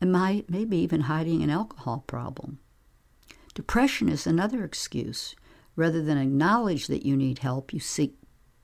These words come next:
deeper into despair, which can worsen isolation and lessen, and lessen healthy interactions with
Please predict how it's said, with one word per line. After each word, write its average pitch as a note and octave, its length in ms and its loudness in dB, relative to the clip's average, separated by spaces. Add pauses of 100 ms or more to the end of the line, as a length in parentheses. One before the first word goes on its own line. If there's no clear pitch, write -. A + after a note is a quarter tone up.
deeper E3+ 380 -2
into C#3+ 500 -2
despair, B2 800 -6 (340)
which - 240 0
can C#3+ 300 2
worsen F3 440 0
isolation C3+ 920 -2 (340)
and C#3 200 2
lessen, E3 400 0 (340)
and D3 280 4
lessen E3 400 2
healthy C#3+ 440 -2
interactions C3+ 760 -2
with C3 180 -4